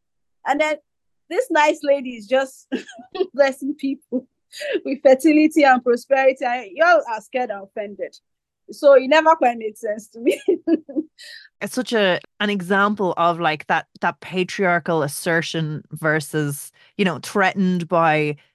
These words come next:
Speaker 2: this matriarchal positivity. And it's such a great metaphor for, for that. Like, when you're watching it and you're, you're really like, <laughs> yeah, you can see, you can see that kind of, like, that shift
Speaker 1: Yeah.
Speaker 2: between these two ideals and, you know, kind of, like,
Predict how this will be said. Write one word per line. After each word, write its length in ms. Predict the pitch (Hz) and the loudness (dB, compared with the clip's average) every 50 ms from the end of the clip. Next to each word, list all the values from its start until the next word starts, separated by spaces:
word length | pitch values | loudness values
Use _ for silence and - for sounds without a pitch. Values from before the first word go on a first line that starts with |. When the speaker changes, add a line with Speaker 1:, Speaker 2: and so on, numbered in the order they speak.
| _ _ - | _ _ -10
Speaker 2:
this 320 | 165 147 - - - - - - | -10 -10 -10 -16 -20 -20 -12 -8
matriarchal 720 | 185 175 160 170 160 - 196 175 165 160 143 180 165 156 | -6 -4 -4 -6 -6 -4 -2 0 0 0 -2 -2 -4 -4
positivity. 640 | 147 - - 160 156 170 151 180 175 170 170 143 | -4 -4 -6 -6 -6 -6 -6 -6 -4 -4 -4 -4
And 120 | 107 160 170 | -4 -4 -6
it's 120 | 151 - | -6 -8
such 180 | - 220 196 - | -10 -10 -8 -8
a 60 | 208 | -10
great 520 | 175 147 180 190 185 175 170 165 131 - - _ _ _ _ _ _ | -8 -4 0 0 2 2 0 -2 -4 -8 -12 _ _ _ _ _ _
metaphor 760 | 175 175 185 202 254 285 294 - - 190 160 156 156 151 143 | -2 0 2 2 2 0 -2 -4 -2 -2 0 0 0 -2 -4
for, 580 | - _ - 156 147 147 143 135 135 - - | -8 _ -8 -6 -4 -2 -2 -2 -2 -4 -6
for 180 | 147 _ 170 156 | -8 _ -6 -4
that. 280 | 147 151 147 160 - | 0 0 0 0 0
Like, 200 | - 156 156 - | -2 -4 -6 -6
when 160 | - 202 202 175 | -6 -6 -4 -4
you're 140 | 175 175 | -4 -2
watching 400 | 170 170 160 180 - - 175 165 | 0 0 0 0 -2 -8 -12 -10
it 100 | 156 156 | -10 -10
and 100 | 160 165 | -8 -8
you're, 280 | 170 170 170 160 160 151 - _ _ _ _ _ _ | -6 -4 -2 -2 -2 -4 -6 _ _ _ _ _ _
you're 140 | 180 185 185 | -2 0 2
really 240 | 196 202 190 202 | 2 2 2 2
like, 360 | 190 185 175 170 160 - - - - | 2 2 2 2 0 -4 -10 -18 -16
<laughs> 40 | - | -14
yeah, 280 | 185 - 240 180 - | -8 -8 -8 -6 -6
you 220 | - 220 202 214 - | -4 -4 -4 -4 -2
can 140 | - 196 | -2 -4
see, 320 | 185 - - 233 269 277 214 | -4 -2 -4 -4 -2 0 0
you 100 | 185 180 | -2 -2
can 160 | 190 196 190 | -2 -4 -4
see 200 | - - 240 262 | -4 -6 -4 -2
that 200 | 226 208 185 - | 0 0 0 -2
kind 200 | - - 196 185 | -4 -6 -4 -4
of, 140 | 180 180 185 | -4 -6 -4
like, 240 | 180 160 156 147 - - - - _ _ | -4 -4 -4 -6 -10 -18 -20 -20 _ _
that 180 | - 165 165 - | -4 -4 -4 -4
shift 440 | - - - - 226 208 185 - - | -6 -6 -2 0 0 0 0 -2 -4
Speaker 1:
Yeah. 140 | 370 330 247 | -6 -6 -4
Speaker 2:
between 480 | 208 190 - - 190 180 180 170 170 165 | -6 -8 -8 -6 -6 -4 -4 -4 -6 -6
these 220 | 202 185 180 156 | -6 -6 -8 -8
two 280 | - - - 208 190 175 | -10 -10 -6 -2 0 0
ideals 640 | 160 160 160 156 208 226 220 196 175 175 165 160 170 | 0 0 -2 -4 -2 0 0 2 2 0 -2 -2 -4
and, 100 | 165 170 | -6 -6
you 80 | 185 190 | -4 -4
know, 160 | 175 156 151 | -4 -6 -6
kind 140 | - 165 175 | -6 -6 -8
of, 100 | 175 175 | -2 -2
like, 220 | 175 165 156 - | -2 -2 -2 -6